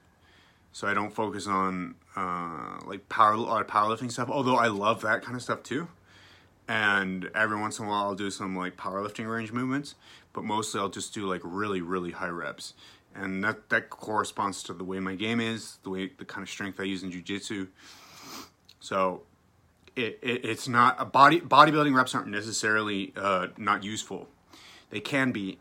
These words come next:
if, if you do, like, a lot of, um, isometric ki-, types of things and lots of tensile types of things. So if I have a five-minute match or a ten-minute match where I have to hold somebody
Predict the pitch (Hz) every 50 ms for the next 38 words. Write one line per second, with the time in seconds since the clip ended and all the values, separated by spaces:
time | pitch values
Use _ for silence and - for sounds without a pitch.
0 | _ - 117 98 - - - 120 - - 123 127 120 147 139 123 117 113 113 -
1 | 107 107 107 104 98 92 98 110 107 104 - - - 101 92 90 85 95 - 113
2 | 120 120 - 113 107 104 101 - 117 - - - - _ _ _ _ _ _ _
3 | - - 113 - - 123 113 98 - 107 95 - 110 110 107 104 98 98 92 95
4 | 101 95 95 95 - - - - 113 104 98 - 104 101 98 95 92 - - _
5 | _ _ - 107 98 - 101 - - 110 104 104 104 - - 101 92 87 - -
6 | - - - - - - - - - - - - 117 110 110 107 98 - - 113
7 | 104 101 101 101 101 101 85 101 98 98 95 - - 92 - - - 98 95 95
8 | 95 - 101 95 95 95 - - - - _ _ _ _ _ _ _ _ _ _
9 | _ _ - - _ _ _ _ _ _ _ _ _ _ - - - - - -
10 | - _ - 110 104 101 98 98 - - 104 107 104 - - - - 110 107 107
11 | 104 - 113 101 101 92 95 92 82 - -